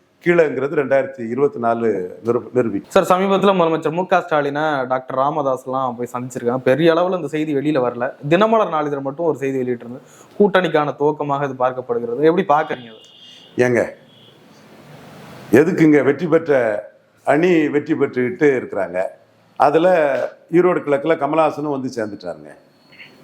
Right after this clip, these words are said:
Speaker 1: இந்த அணியை ஏன், அஹ், மு க ஸ்டாலினுக்கு டிஸ்டர்ப் பண்ணணும்? எப்படிங்க அவரு டிஸ்டர்ப் பண்ணுவாரு? கலைஞரோட புத்திசாலித்தனமான தலைவர், கலைஞரோட பெரிய அளவுக்கு,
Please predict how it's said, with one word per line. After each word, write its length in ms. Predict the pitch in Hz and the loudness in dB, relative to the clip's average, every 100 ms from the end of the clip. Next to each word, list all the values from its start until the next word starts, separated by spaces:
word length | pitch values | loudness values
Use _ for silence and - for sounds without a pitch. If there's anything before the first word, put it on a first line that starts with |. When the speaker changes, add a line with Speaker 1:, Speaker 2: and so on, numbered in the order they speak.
| _ | _
Speaker 1:
இந்த 240 | - 156 160 | 4 6 6
அணியை 540 | 165 190 185 160 143 | 4 0 0 0 0
ஏன், 300 | 156 160 151 127 117 - _ _ _ _ | 0 0 0 -2 -6 -12 _ _ _ _
அஹ், 180 | 127 127 | 0 2
மு 120 | 156 | 2
க 140 | 160 151 | 2 0
ஸ்டாலினுக்கு 440 | - 139 139 127 | 0 -2 -2 -6
டிஸ்டர்ப் 340 | 117 - 151 113 | -8 -2 -2 -2
பண்ணணும்? 300 | 107 98 98 _ _ _ _ _ - _ 147 | -8 -10 -14 _ _ _ _ _ -20 _ 0
எப்படிங்க 300 | - 196 190 | 4 4 4
அவரு 220 | 170 143 | 2 0
டிஸ்டர்ப் 280 | - 147 - | -2 -4 -2
பண்ணுவாரு? 360 | 107 95 92 - _ _ - | -4 -4 -6 -10 _ _ 2
கலைஞரோட 520 | 156 185 160 170 202 | 2 4 2 2 -2
புத்திசாலித்தனமான 760 | 147 143 151 131 127 113 123 165 | -2 0 0 2 0 2 0 -2
தலைவர், 400 | 101 95 85 - _ _ _ _ - | -4 -8 -10 -16 _ _ _ _ 0
கலைஞரோட 520 | 131 185 180 165 180 170 | 2 4 4 4 4 2
பெரிய 220 | 156 156 | 4 4
அளவுக்கு, 720 | 135 131 131 147 135 107 - | 4 0 2 2 2 0 -6